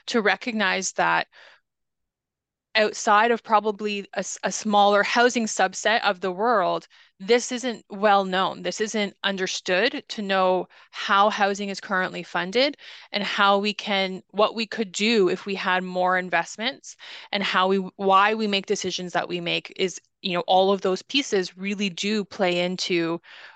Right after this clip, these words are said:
um, where the funding source comes from and how we can make, how we can cap-, how we can make the best decisions that are reflective of taxpayer dollars.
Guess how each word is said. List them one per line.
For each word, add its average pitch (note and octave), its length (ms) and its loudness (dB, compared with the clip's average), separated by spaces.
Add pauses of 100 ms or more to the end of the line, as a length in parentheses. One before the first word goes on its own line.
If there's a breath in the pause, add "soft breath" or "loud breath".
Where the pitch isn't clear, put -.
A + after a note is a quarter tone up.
um, E3 380 -2 (200)
where F3+ 300 2
the F#3 80 -2
funding F3 380 -2
source E3+ 420 -2
comes F#3 320 -4
from F3 200 -4
and E3+ 80 -8
how E3 200 -4
we E3 120 -6
can F3+ 200 -12
make, E3 280 -6 (260 loud breath)
how F#3+ 220 2
we G3+ 100 2
can G3 220 -6
cap-, - 360 -2
how F3+ 140 -4
we F3+ 100 -2
can G3 180 -8
make E3+ 340 -6
the G3 100 2
best E3+ 340 -2
decisions F3 720 -2 (400 loud breath)
that - 180 0 (100)
are F3+ 160 4
reflective F#3+ 720 0
of F3 340 0
taxpayer E3+ 520 -6
dollars. - 460 -8